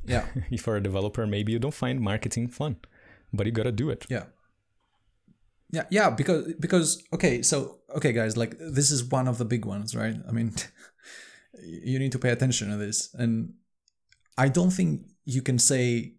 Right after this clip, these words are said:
Speaker 1: you can say, "Oh, no, I'm a developer." No, like, you're a professional developer. That means you belong in a market. You provide value to the market, right? It's not about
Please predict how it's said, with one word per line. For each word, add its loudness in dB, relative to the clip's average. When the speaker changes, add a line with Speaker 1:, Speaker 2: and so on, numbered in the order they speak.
Speaker 1:
you 0
can -2
say, 0
"Oh, 8
no, 4
I'm 0
a 2
developer." -2
No, -2
like, -6
you're 2
a 2
professional 0
developer. -2
That -4
means 2
you 0
belong 0
in 0
a 0
market. -2
You -4
provide 2
value 2
to -4
the -2
market, -2
right? -2
It's 0
not 2
about 4